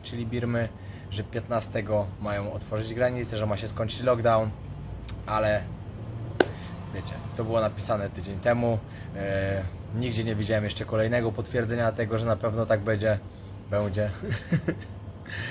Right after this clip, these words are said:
No i zobaczymy, no. Trzymajcie kciuki, żeby tak się stało, bo naprawdę chcę już wyjechać z Tajlandii. Chcę pojechać dalej. Martwi mnie tylko jedna sprawa,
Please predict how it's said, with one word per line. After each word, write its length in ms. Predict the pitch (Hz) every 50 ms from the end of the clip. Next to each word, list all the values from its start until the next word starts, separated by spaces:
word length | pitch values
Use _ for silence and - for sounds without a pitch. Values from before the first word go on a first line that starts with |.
| - - - - - - - - -
No 120 | 120 110
i 200 | 107 107 110 107
zobaczymy, 520 | 107 110 113 113 113 104 - 113 104 98 87 82
no. 60 | 82 80 80 90 - - -
Trzymajcie 400 | - - 120 120 117 107 - 110
kciuki, 280 | 95 - - 98 -
żeby 160 | 110 110 107 107
tak 140 | 110 101
się 100 | - 107
stało, 340 | 101 - - 110 110 113 113 107 - - - - - - - - - - - 95
bo 440 | 107 104 104 101 104 104 101 104 104
naprawdę 400 | 107 107 107 120 120 104 92 104
chcę 160 | - - 113
już 80 | 101 92
wyjechać 280 | 98 104 101 101 101
z 60 | -
Tajlandii. 460 | - 104 101 101 98 98 95 107 113 110 104 - - - - -
Chcę 120 | - 110
pojechać 320 | - 110 107 101 101 95
dalej. 320 | 95 98 98 98 98 101 107 104 - - - - - - - - - - - - - - - - - - - - -
Martwi 320 | 120 117 110 104 - - 117
mnie 120 | 110 110
tylko 260 | 104 113 107 - 117
jedna 220 | 117 113 107 107 104
sprawa, 480 | - - 101 110 95 98 101 101 107